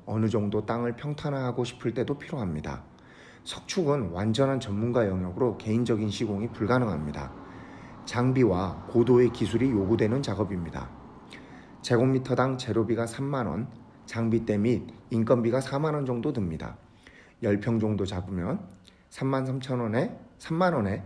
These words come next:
사만 원을 더하고 삼십삼 평을 곱하면 이백삼십일만 원입니다. 평당 이십삼만 원 정도 되네요. 여기까지 합산해보면 잔디밭 더하기 블록 더하기 나무 다섯 주 더하기 조경석 쌓기를 하면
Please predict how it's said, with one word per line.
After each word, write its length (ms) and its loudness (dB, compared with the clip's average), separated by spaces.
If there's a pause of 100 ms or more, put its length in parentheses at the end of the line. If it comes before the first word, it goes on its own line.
사만 360 0
원을 260 -2
더하고 500 -4
삼십삼 520 -6
평을 300 -2
곱하면 480 -6 (340)
이백삼십일만 880 2
원입니다. 500 -6 (680)
평당 440 0
이십삼만 500 -6
원 140 -2
정도 240 -4
되네요. 500 -6 (720)
여기까지 380 6
합산해보면 760 0 (360)
잔디밭 800 0
더하기 420 2 (200)
블록 440 4
더하기 420 2 (160)
나무 360 0
다섯 320 -2
주 120 -6
더하기 460 0 (280)
조경석 460 2
쌓기를 420 -4
하면 400 -2